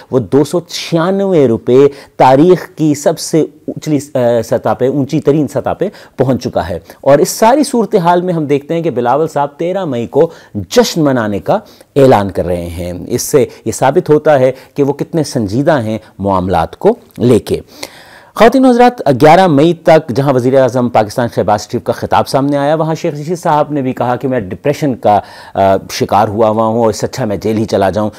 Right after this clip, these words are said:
लेकिन शेख रशीद साहब जो हैं, वो फ़िलहाल जेल नहीं गए, लेकिन इमरान रियाज जो हैं, जो कि, अ, एंकर पर्सन हैं, जर्नलिस्ट हैं, अ, यूट्यूबर हैं, उनको भी गिरफ्तार कर लिया गया। फवाद चौधरी साहब भी गिरफ्तार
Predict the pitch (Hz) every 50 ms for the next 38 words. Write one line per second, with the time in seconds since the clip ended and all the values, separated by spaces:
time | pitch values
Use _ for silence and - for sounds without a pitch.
0 | - - - 117 127 - 143 127 - 147 135 - 123 107 - 160 160 139 - 131
1 | 110 117 117 104 98 95 98 123 160 - - _ - 117 - 139 120 110 113 113
2 | 98 78 98 104 104 101 95 101 117 139 143 131 139 147 160 151 123 113 - 135
3 | - 127 120 113 120 131 147 170 180 139 98 104 104 110 135 190 214 190 135 117
4 | 131 127 104 95 104 107 117 135 135 - - - _ _ - 95 120 113 - 120
5 | 110 110 95 - - 76 98 101 98 92 - 170 - 113 110 107 98 107 - -
6 | 120 127 127 - 165 151 127 113 131 139 135 104 110 107 117 131 147 151 147 147
7 | - 135 127 127 123 120 87 - - 98 92 95 90 - _ - - 113 95 113
8 | 135 127 - - 170 170 190 190 156 131 131 131 131 - _ _ 240 269 269 -
9 | 196 240 226 202 202 165 - 143 110 - - 104 92 90 78 76 85 85 - -
10 | 143 151 185 226 - - - 185 175 185 208 247 269 254 - - 190 160 160 165
11 | 160 135 98 - 156 202 196 123 120 110 107 - - - 90 95 139 190